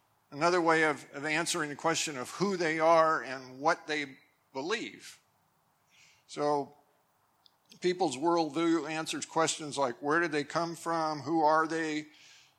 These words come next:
Uh, is there a purpose to life? Um, is there a spiritual world? And how do we relate to that spiritual world? How do we,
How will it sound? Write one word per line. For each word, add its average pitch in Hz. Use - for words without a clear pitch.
Uh, 131
is 131
there 139
a 113
purpose 165
to 180
life? 160
Um, 131
is 151
there 180
a 165
spiritual 185
world? 180
And 127
how 156
do 185
we 175
relate 156
to 156
that 143
spiritual 160
world? 156
How 127
do 147
we, 135